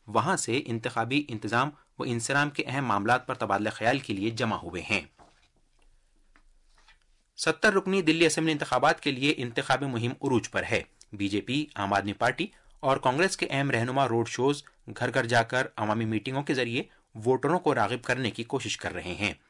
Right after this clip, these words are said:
بی جے پی لیڈر اور اتر پردیش کے وزیر اعلیٰ یوگی آدتیہ ناتھ نے آج کراری میں ایک عوامی جلسے سے خطاب کیا۔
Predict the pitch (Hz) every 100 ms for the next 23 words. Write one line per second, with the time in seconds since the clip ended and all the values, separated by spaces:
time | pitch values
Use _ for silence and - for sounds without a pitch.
0 | _ _ 101 98 101 110 104 104 139 160
1 | - _ - 120 - 117 170 139 139 165
2 | - 139 120 131 127 151 117 120 - 107
3 | 120 104 120 - 147 - _ _ _ 127
4 | 139 - - 127 117 165 160 120 - 135
5 | 131 113 113 151 135 104 101 117 - 104
6 | 90 - 107 87